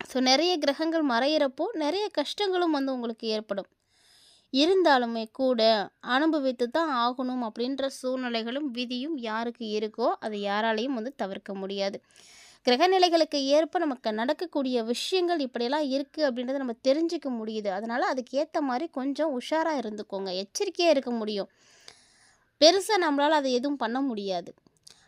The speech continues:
ஆனா, இது மாதிரி எதிர்காலத்துல அடுத்தடுத்து நமக்கு நடக்கக்கூடிய விஷயங்களை தெரிஞ்சுக்குமோ-, தெரிஞ்சுக்கிறோம் அப்படிங்கும்போது நம்ம கொஞ்சம் கவனமா இருக்கலாம். So, அதனால பார்த்தீங்கன்னா, உங்களுக்கு தேவையில்லாத மனக்குழப்பம் வரும், தேவையில்லாத பிரச்சனை இருக்கும்.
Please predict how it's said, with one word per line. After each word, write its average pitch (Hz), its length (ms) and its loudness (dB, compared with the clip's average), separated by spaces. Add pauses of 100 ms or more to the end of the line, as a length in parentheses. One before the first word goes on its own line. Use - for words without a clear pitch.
ஆனா, 247 180 2
இது 302 200 2
மாதிரி 349 260 2
எதிர்காலத்துல 311 600 0
அடுத்தடுத்து 262 480 2
நமக்கு 311 260 -2
நடக்கக்கூடிய 254 540 -2
விஷயங்களை 339 580 -2
தெரிஞ்சுக்குமோ-, 269 840 0
தெரிஞ்சுக்கிறோம் 285 500 -2
அப்படிங்கும்போது 254 500 -4
நம்ம 349 160 -2
கொஞ்சம் 240 320 -4
கவனமா 269 360 0
இருக்கலாம். 208 380 -6 (920)
So, 269 140 0
அதனால 262 360 4
பார்த்தீங்கன்னா, 262 480 0
உங்களுக்கு 262 340 -2
தேவையில்லாத 233 560 0
மனக்குழப்பம் 240 600 -6
வரும், 233 280 -6
தேவையில்லாத 226 480 -4
பிரச்சனை 247 500 -6
இருக்கும். 240 400 -6